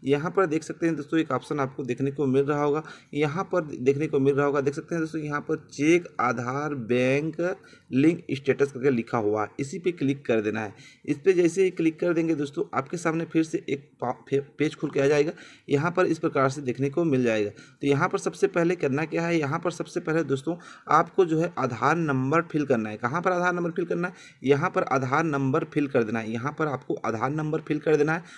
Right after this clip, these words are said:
उसके बाद दोस्तों जो कैप्चा दिख रहा है इसको यहाँ पर फिल कर देना है, और जो यहाँ पर सेंड ओटीपी इसको क्लिक करना है और जो है ओटीपी एंटर करना है। चलिए मैं जो है एक आधार नंबर फिल करता हूँ, उसके बाद सेंड ओटीपी पे क्लिक करता हूँ।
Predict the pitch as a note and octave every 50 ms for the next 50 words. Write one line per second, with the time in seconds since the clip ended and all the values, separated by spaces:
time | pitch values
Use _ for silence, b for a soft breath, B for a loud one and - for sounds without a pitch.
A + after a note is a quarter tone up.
0 | B B - - - - G3 G#3 G#3 F#3+ F3+ G3 G3 G3+ F#3 D#3+ E3 E3 - D3
1 | C3+ C3+ - - F3 D#3+ D3+ C3+ D3+ C#3 C#3 D#3 - - C3 C3+ - - E3+ D#3
2 | C3 B2 A#2 C3+ C3+ D#3+ D3+ C3+ - D#3 D3 - D#3 D3 D3 C#3+ C#3+ D#3 F3 F#3
3 | B B B B B D3 D#3 D3 F3+ F#3 E3+ E3 D#3 F3 E3+ - F#3 E3+ - -
4 | D3 D3+ D#3+ D3+ C3+ C3+ - - C#3+ E3+ - C3+ C3 - - - E3+ F3+ B B
5 | B B _ - D3+ C3+ B2+ - - - A#2 A2 A#2+ C3+ D#3 - - - B2 D3
6 | E3+ E3 F3+ G3 - - C#3 C3 C3 B2+ C3+ E3+ E3+ - C3 B2+ A2+ B2+ A#2+ -
7 | A2 A2+ A2 A2 G2 B B B B - F3 F3+ F#3+ G3 G3+ F3+ G3+ G3+ G3+ -
8 | - C3 C#3 C#3 C#3+ C#3 C#3+ C3 B2+ C3+ D3+ E3+ F3 F3 F3+ E3+ - E3+ E3 E3
9 | F3+ E3+ C#3 F3+ F3 E3+ E3 C#3+ - E3 E3 D#3+ D#3 C#3 C3+ C3+ - C#3 C#3 D3
10 | C#3+ D#3+ D#3 D3+ D3+ D3+ D3 D#3 D#3 - - E3+ C#3 - - - A2+ G#2+ - F#2
11 | G2+ A2 G#2+ G#2 G2 F#2 - -